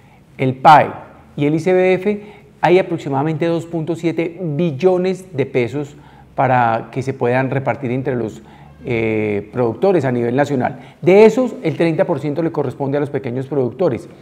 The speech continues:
que sería novecientos mil millones de pesos. Pero, ¿cómo hacemos para sacar esos productos y llevarlos a los mercados?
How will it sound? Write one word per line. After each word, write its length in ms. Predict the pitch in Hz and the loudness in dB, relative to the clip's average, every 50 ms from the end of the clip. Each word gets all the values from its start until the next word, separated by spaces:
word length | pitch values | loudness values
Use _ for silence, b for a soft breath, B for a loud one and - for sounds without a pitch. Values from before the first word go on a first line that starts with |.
| B B B B B | B B B B B
que 100 | 147 135 | -2 0
sería 640 | 139 139 127 127 131 135 139 143 151 160 - - - | 2 2 2 2 4 4 6 6 6 4 2 -2 -4
novecientos 560 | 151 147 143 139 131 135 139 123 107 120 117 | -2 0 2 2 2 0 -2 -4 -4 -6 -4
mil 220 | 117 123 123 127 | -4 -2 -2 -2
millones 340 | 135 143 135 147 139 139 139 | -2 -2 -2 -2 -2 0 0
de 100 | 123 117 | -2 -2
pesos. 400 | - - 110 104 - - - - - B B B B B B B B B | -4 -6 -8 -8 -10 -14 -20 -20 -20 B B B B B B B B B
Pero, 220 | 165 160 160 151 | 2 2 2 6
¿cómo 240 | 160 208 214 214 226 | 6 6 8 8 6
hacemos 300 | 208 220 220 220 220 220 | 4 2 2 0 0 0
para 160 | 214 190 151 | 0 0 0
sacar 260 | 135 156 147 170 165 | 0 -2 0 0 0
esos 160 | 180 196 202 190 | 0 0 -2 -2
productos 420 | - 175 160 151 147 - 190 160 | 0 0 0 0 0 -2 -2 0
y 40 | 185 | 2
llevarlos 360 | 165 151 151 165 185 165 - - - | 4 4 4 2 0 -2 -6 -6 -2
a 120 | 156 151 | -2 0
los 120 | 156 151 | 0 0
mercados? 520 | 143 143 143 139 185 196 208 226 214 - | -2 -2 0 2 4 4 4 4 0 -6